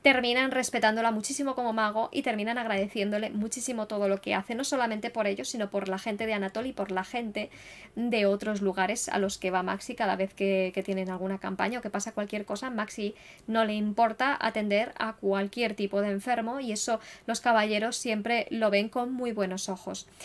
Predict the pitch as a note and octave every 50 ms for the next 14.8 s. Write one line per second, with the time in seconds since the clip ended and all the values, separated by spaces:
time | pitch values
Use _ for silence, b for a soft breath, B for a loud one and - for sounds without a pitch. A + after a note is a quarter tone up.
0 | B B B B B - B3 B3 B3 A#3+ A#3+ A#3+ G#3+ B3+ B3 A#3 - C#4 B3+ B3+
1 | B3+ B3+ C#4+ D4 D#4+ D4+ - - A3+ G#3 G#3 G3 G#3 A3 A3+ B3+ D4+ D4 - -
2 | A#3 G3+ G3+ F3+ G3 G3 G3 - G#3+ A3 G3+ - A#3 - B3+ C4 A#3+ A3+ - -
3 | - A3+ - - - - B3 A#3+ A3 G#3 G3+ - G#3+ G#3 G#3 G3+ G#3+ G#3 G3 A3
4 | G#3 - C#4 C#4+ C#4+ C4+ B3 - D4+ D4 C4 G3+ - - A#3 G3 G#3 G#3+ A#3 A#3
5 | - F#3+ G3+ - G#3 G3+ - G3+ G3+ G#3 - G#3+ - - G3 - G3 F#3+ G#3 -
6 | - G#3 G3+ G3 F#3+ G3 G#3+ - - D4 C4+ A3 G3+ - A#3 A3 - G#3 G3 F#3+
7 | G3+ B3 C4+ - - D#4 E4+ B B B B B B B - D4+ C#4+ B3 G3+ F#3+
8 | G3 G3 A#3 A3+ G#3+ G#3 G3+ - F3+ - A#3+ G3+ F#3+ F#3 G3 G3+ G#3+ G#3+ G3 -
9 | - - G#3+ G#3 F#3+ F#3+ F#3+ F#3+ F#3+ - - - - G3+ G3+ G#3 A3+ A#3+ - D#4+
10 | D#4+ C#4 A3+ G#3+ G#3+ G3+ G#3+ G#3 G3 A3 A3+ G#3 - - - - - G#3 F#3+ G3
11 | B B B B B B B - A3 G#3 G#3+ G#3 - A3+ A3 A3+ A3 G#3 G#3+ A3
12 | - - A#3 A3 G#3+ G#3+ G#3+ - - A#3 A3+ G#3+ G#3 G#3 G#3 G3+ G#3 G#3+ G#3 G#3
13 | G#3 G#3 G3+ G3+ G3 F#3+ F#3+ F#3+ F#3+ - _ - - A3 A3+ A3 G#3+ - - A#3
14 | A3 A3+ B3 B3+ A#3+ G#3+ G#3+ B3 A#3+ - - A3 G3+ F#3+ G3